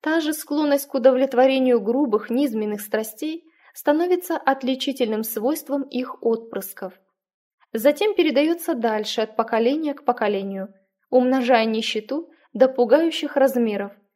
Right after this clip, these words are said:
и ускоряя вырождение человеческого рода. Часто болезненные и хилые мужчины и женщины, вступая в брак, эгоистично думают только о собственном счастье. Они серьезно не обсуждают этот вопрос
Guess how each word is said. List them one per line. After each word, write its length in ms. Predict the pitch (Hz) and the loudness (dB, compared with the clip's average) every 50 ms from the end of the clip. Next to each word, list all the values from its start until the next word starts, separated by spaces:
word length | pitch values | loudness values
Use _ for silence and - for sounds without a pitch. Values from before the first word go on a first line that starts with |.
| _ _ - | _ _ -2
и 80 | - 302 | 0 0
ускоряя 720 | 277 262 262 - - - 240 226 233 233 262 294 311 320 | 0 0 -2 -4 -2 0 0 2 2 2 2 0 0 0
вырождение 680 | 285 262 254 214 214 208 202 190 220 254 285 311 320 - | 2 2 2 2 2 -2 -4 -2 -2 -2 -2 -4 -6 -8
человеческого 880 | - - 240 226 220 202 208 214 214 - 214 - - 214 208 208 208 | -6 -4 -4 -2 -2 -2 -2 -4 -4 -6 -12 -8 -6 -4 -4 -2 -2
рода. 360 | 202 196 196 185 190 202 - _ _ _ _ _ _ _ _ _ _ _ _ _ _ _ _ _ _ _ - | -4 -4 -4 -6 -8 -12 -14 _ _ _ _ _ _ _ _ _ _ _ _ _ _ _ _ _ _ _ -10
Часто 440 | - - 302 311 302 - - 262 | -4 -2 -2 -2 -2 2 2 2
болезненные 760 | 240 226 233 240 240 254 311 294 277 285 285 285 285 285 277 269 | 4 4 4 4 4 4 2 2 0 0 0 0 0 -2 -2 -4
и 180 | - - 262 | -4 -4 -6
хилые 480 | 254 - - - 294 302 269 208 190 196 | -6 -6 -6 -4 -2 -2 0 0 -2 -2
мужчины 560 | 202 196 202 - - - 247 220 202 190 196 | -2 -4 -6 -6 -4 -4 -2 -2 -2 -2 -4
и 40 | 202 | -4
женщины, 640 | 196 277 311 349 330 - - - 202 202 196 _ _ _ _ _ - | -2 -2 -2 -2 -4 -6 -8 -10 -10 -10 -10 _ _ _ _ _ -20
вступая 500 | - - - 320 294 - 370 381 370 311 | -12 -4 -4 -4 0 2 2 2 2 0
в 80 | 233 196 | 0 0
брак, 360 | 220 240 277 330 339 - - - | 0 0 0 -2 -6 -6 0 2
эгоистично 720 | 247 269 214 254 254 254 254 - 415 427 - - 294 277 | 2 4 6 4 2 2 0 -4 -6 -6 -4 -2 -2 -2
думают 420 | 247 226 285 285 277 277 269 269 269 | 0 0 -2 0 0 0 -2 -2 -2
только 320 | 294 320 339 339 - 277 | -4 -4 -4 -2 -2 -2
о 60 | 277 | -2
собственном 580 | 277 - - 214 214 - - - 202 226 233 240 | 0 0 -2 -2 -2 -4 -12 -8 -6 -4 -4 -4
счастье. 600 | 233 - - 214 196 185 - - - 190 196 _ _ _ _ _ _ _ _ _ _ _ _ _ - | -6 -6 -6 -6 -6 -8 -8 -14 -14 -16 -16 _ _ _ _ _ _ _ _ _ _ _ _ _ -2
Они 260 | - 262 277 294 294 | 0 2 2 2 0
серьезно 500 | 285 - 294 294 294 320 339 294 302 285 | 0 0 0 2 2 2 2 2 0 0
не 120 | 285 285 | 0 0
обсуждают 640 | 285 285 - - 320 302 277 233 254 240 214 202 214 | -2 -2 -4 -4 -4 -4 0 0 0 0 0 -2 -4
этот 260 | 214 208 214 202 - | -4 -4 -4 -4 -2
вопрос 480 | 196 208 208 - 262 294 339 - - | -2 -2 -2 0 -2 -2 -4 -6 -14